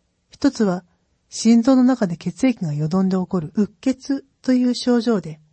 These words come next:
初期は軽い運動などの労作時や、就寝中に起こる呼吸困難。ひどくなると、気座呼吸といって、横になれず、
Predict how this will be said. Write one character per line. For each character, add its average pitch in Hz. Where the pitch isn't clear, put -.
初 285
期 220
は 180
軽 208
い 233
運 214
動 269
な 262
ど 208
の 151
労 170
作 190
時 160
や、 151
就 -
寝 269
中 254
に 240
起 233
こ 226
る 180
呼 -
吸 226
困 220
難。 143
ひ -
ど 294
く 214
な 196
る 170
と、 170
気 -
座 269
呼 294
吸 214
と 160
い 151
っ 156
て、 -
横 180
に 269
な 254
れ 233
ず、 170